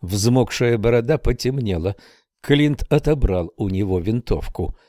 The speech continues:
В начале коридора Карсон Стратерс, Тритер, Ордуи и Барроуз вскинули оружие.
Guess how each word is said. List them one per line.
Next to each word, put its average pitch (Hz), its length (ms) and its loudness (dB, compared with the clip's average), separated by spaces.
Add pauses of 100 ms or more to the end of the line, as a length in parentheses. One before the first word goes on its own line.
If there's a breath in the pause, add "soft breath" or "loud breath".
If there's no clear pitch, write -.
(200)
В 104 180 -2
начале 131 520 2
коридора 110 540 2
Карсон 101 480 -2
Стратерс, - 680 -2 (360 loud breath)
Тритер, 110 520 2
Ордуи 98 440 2
и 107 200 2
Барроуз 92 760 -2 (260 soft breath)
вскинули 101 640 0
оружие. 78 500 -2